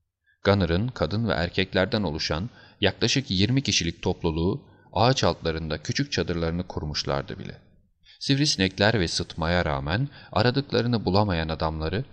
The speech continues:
zaman daraldıkça şehirde ve sokaklarda daha fazla gözükmeye başlıyorlardı.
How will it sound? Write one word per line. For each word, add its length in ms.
zaman 400
daraldıkça 680
şehirde 600
ve 100
sokaklarda 840
daha 200
fazla 360
gözükmeye 560
başlıyorlardı. 760